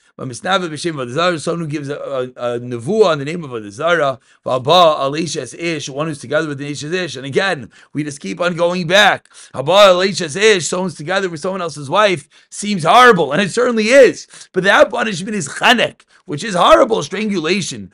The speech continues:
But even higher than that is good old-fashioned Chil Shabbos, just to put into perspective the incredible severity of such. We conclude, Amar Rabbi Zina Zechron Levracha teaches Gemara in Sanhedrin.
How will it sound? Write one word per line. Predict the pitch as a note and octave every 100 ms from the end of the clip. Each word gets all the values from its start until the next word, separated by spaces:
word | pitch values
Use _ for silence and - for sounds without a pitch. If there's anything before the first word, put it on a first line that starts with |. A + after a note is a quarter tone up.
| _ -
But | G3
even | G#3+ G#3
higher | C#3 D3+ C#4 F#4 F#4 E4+
than | B3+ A3+
that | G3 G#3+ - A#3+ G3
is | F#3
good | C3+ D3
old-fashioned | A3 C#3+ G3+ C4+ G3+ F#3 -
Chil | B3 G#3
Shabbos, | C#3+ D3+ A#3 A3 D#3
just | G3 E3
to |
put | B2 A3
into | G#3 E3+
perspective | C3+ - - D3 B3 A3+ F#3+ D#3 B2+ - - - _
the | D#3 D#3+ D#3
incredible | D3+ - G3+ B3+ G3 F#3 E3
severity | - C#3+ D3+ A#3 A#3 D3+ C#3 A2+ _ _ -
of | F#3 D3+
such. | - B2+ A#2 G#2+
We | B2
conclude, | A2+ A#2 G#2 G3+ F#3+
Amar | F3+ F#3
Rabbi | E3+
Zina | E3+ F3+
Zechron | D3 D#3+ F#3
Levracha | F3+ D3 D3+ F3+ E3+ E3+ F3
teaches | F3 E3+ D#3
Gemara | D3 E3 E3+
in |
Sanhedrin. | E3 D3+ F3 B2